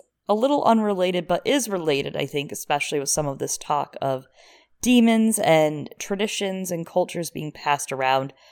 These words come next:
is that this is a real place. This little village is a real place in Belgorod Oblast, uh, a federal subject of Russia, and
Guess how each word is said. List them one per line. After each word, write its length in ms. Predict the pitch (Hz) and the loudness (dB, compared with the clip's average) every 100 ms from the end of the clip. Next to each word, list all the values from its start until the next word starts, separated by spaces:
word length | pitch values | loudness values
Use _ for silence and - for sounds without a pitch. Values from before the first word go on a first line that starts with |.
| _ _ _ _ | _ _ _ _
is 180 | 175 175 | -4 0
that 320 | 196 196 185 - _ _ _ _ _ _ - | 4 6 6 2 _ _ _ _ _ _ -8
this 300 | 180 233 294 | 0 0 2
is 100 | 339 | 2
a 100 | 339 | 0
real 340 | 180 196 208 | 2 0 0
place. 680 | 196 - 170 135 - - - _ _ _ - | -2 2 2 2 0 -2 -4 _ _ _ -4
This 240 | 170 208 | -2 0
little 220 | 254 262 214 | 2 2 2
village 340 | 214 196 185 | 2 2 0
is 100 | 180 | -2
a 80 | 170 | -2
real 240 | 156 151 | 0 0
place 460 | 156 135 131 - - | 0 0 0 0 -2
in 280 | 156 147 - - | -2 -4 -6 0
Belgorod 600 | 143 147 147 135 131 - | 2 2 2 2 2 2
Oblast, 680 | 151 147 139 139 143 - 101 | -2 -2 -2 -2 -2 -2 0
uh, 320 | 143 139 113 | 2 4 2
a 80 | 151 | -2
federal 380 | 160 165 156 | -2 0 0
subject 580 | 147 - 151 - 151 - | 0 0 0 -2 -6 -6
of 160 | 139 - | -8 -6
Russia, 400 | 139 - 139 127 | -6 -4 -2 0
and 300 | 139 139 | 0 -2